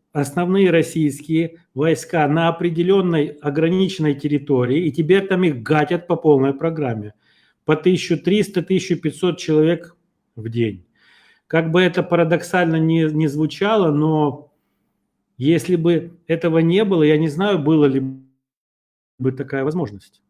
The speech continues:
Так что не спешите переживать по поводу того, что происходит. Более того, я вам скажу,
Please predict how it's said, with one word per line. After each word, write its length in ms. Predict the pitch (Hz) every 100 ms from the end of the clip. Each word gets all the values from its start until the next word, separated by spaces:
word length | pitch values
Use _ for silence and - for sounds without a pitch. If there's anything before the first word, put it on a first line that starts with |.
| -
Так 140 | 143
что 240 | - 156 156 - _ -
не 80 | 151
спешите 680 | 151 165 - 190 170 - - _ _ -
переживать 640 | 165 170 156 202 214 220
по 80 | 170
поводу 320 | 175 170 156
того, 260 | 160 160 151
что 180 | 151
происходит. 840 | 139 147 147 143 - 151 107 98 _ _ _ _ _ _ -
Более 380 | 120 208 226 196
того, 240 | 165 156
я 120 | 147
вам 160 | 135 127
скажу, 520 | - 139 117 107 101